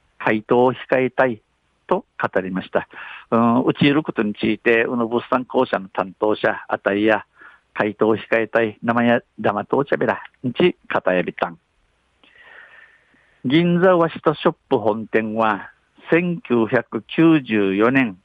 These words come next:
三月に開店し、地域の観光や歴史文化などを発信するアンテナショップとして、全国でも注目を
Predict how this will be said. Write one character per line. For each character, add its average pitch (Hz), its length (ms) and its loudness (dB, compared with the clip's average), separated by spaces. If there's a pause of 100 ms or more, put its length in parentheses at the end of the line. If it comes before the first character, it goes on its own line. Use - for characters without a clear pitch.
(380)
三 277 300 0
月 170 260 -2
に 110 200 -2
開 101 400 -6
店 117 240 0
し、 98 420 0 (680)
地 185 260 0
域 151 200 -2
の 107 160 0
観 120 400 -4
光 127 320 4
や 143 300 2 (460)
歴 117 200 -2 (160)
史 175 120 4
文 180 340 0
化 170 160 0
な 123 160 0
ど 104 220 0
を 95 40 -2
発 143 220 -2
信 135 500 -2 (120)
す 180 80 2
る 196 240 2 (460)
ア 117 120 0
ン 120 100 -8
テ 120 160 0
ナ 117 140 0
シ - 100 -4
ョ 123 40 2
ッ 117 60 -8 (120)
プ 120 80 -4
と 117 160 2
し - 160 -6
て、 196 240 0 (420)
全 120 360 0
国 107 300 -6
で - 120 2
も 185 240 -2 (200)
注 131 220 4
目 117 260 0
を 165 240 2